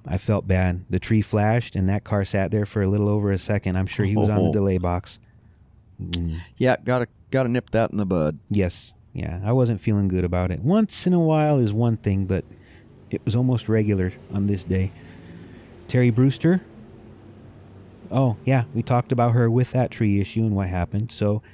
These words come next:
Speaker 1: when she red lighted, she was against Chris Holbrook, so he took the win on that one. I don't know if I should mention. I, I, me and my crew, we had a meeting after the race, and we decided that what we're gonna do is probably put somebody in the burnout area.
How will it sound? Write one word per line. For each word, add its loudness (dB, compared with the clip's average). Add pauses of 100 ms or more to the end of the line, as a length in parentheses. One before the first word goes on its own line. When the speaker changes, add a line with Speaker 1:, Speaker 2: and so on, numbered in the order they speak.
(320)
Speaker 1:
when 0
she 2
red 4
lighted, 2
she -4
was 2
against -2
Chris -2
Holbrook, 0
so -4
he -4
took -6
the -2
win 0
on 2
that -2
one. 0 (1700)
I -2
don't -2
know -2
if -8
I -2
should -6
mention. -4
I, 2 (100)
I, -6 (720)
me 4 (340)
and 2
my 2
crew, 2
we 6
had 4
a 2
meeting 4
after 2
the 4
race, 2
and 2
we 2
decided 0
that 0
what 0
we're 0
gonna 2
do 2
is -2
probably 2
put -2
somebody 2
in 2
the 0
burnout 2
area. 0